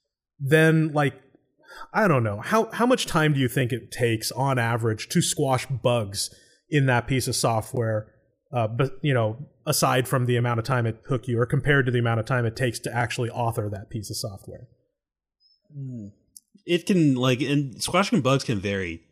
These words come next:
Speaker 2: Like, sometimes, sometimes, like, squashing a bug is super simple, you know? You, you go in, you're like, "Ah, <laughs> we put three instead of two." But then, <sighs> I don't know. It's,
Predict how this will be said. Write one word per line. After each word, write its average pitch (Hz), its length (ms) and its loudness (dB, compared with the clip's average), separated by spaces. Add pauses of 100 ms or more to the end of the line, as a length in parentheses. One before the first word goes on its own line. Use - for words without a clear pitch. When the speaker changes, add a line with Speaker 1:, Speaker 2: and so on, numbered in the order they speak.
(160)
Speaker 2:
Like, 92 320 -10 (500)
sometimes, 262 600 4
sometimes, 262 520 4
like, 202 240 2
squashing 190 400 2
a 165 60 2
bug 175 220 4
is 151 180 2
super 147 500 -2
simple, 170 400 -2
you 92 120 -6
know? 110 160 -6 (100)
You, 131 260 -10
you 117 180 -8
go 120 220 2
in, 131 160 0
you're 123 100 -2
like, 113 140 -6
"Ah, 107 160 -4 (480)
<laughs> - 460 -14
we 139 100 4
put 143 240 -2
three 135 340 0
instead 110 320 0
of 104 160 2
two." 113 460 2
But 127 220 -2
then, 135 440 2 (1040)
<sighs> - 520 -6
I 196 100 4
don't 208 120 6
know. 123 300 4 (580)
It's, - 520 2